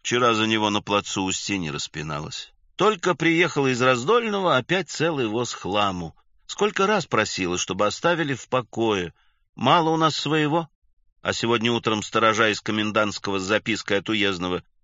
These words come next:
Чайное серебро и винный хрусталь графини им до зареза.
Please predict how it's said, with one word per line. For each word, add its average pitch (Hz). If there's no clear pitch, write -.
Чайное 131
серебро 113
и 131
винный 117
хрусталь 123
графини 147
им 143
до 123
зареза. 98